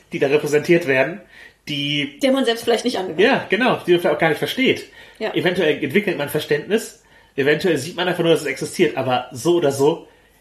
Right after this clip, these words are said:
Speaker 1: das müssen wir aushalten, das können wir auch aushalten.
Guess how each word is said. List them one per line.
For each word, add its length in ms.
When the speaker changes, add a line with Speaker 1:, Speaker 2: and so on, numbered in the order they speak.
Speaker 1:
das 480
müssen 300
wir 140
aushalten, 500
das 140
können 180
wir 140
auch 140
aushalten. 420